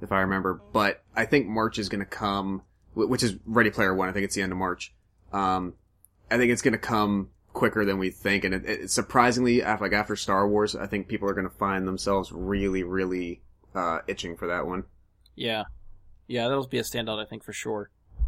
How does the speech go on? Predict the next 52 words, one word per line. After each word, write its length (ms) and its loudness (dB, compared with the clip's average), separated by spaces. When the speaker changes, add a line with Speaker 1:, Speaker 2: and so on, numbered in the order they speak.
Speaker 2:
We'll 100 2
see 120 6
how 60 12
the 60 10
marketing 360 6
goes. 240 -4
We'll 80 -6
see 160 2
what 160 2
they, 220 6
how 140 4
they 120 6
try 160 4
to 60 2
market 280 2
this 180 -4
as 120 -6
just 220 -4
eighties 300 0
nostalgia, 640 2
or 100 -2
if 80 -4
they're 100 4
gonna 140 2
play 180 8
up 100 4
the 80 -6
plot 240 8
of 60 0
this 140 -2
movie 300 8
and 120 0
see 180 2
if 120 -2
it 80 -2
hooks 200 -4
people. 400 -6
Speaker 1:
That, 260 2
that's 240 4
why 140 6
I'm, 160 4
I'm 140 4
hoping 580 6
that 180 2
they, 360 2
they 160 2
at 100 -2
least 240 -2
give 160 2
an, 340 0
a, 60 2
a 380 -2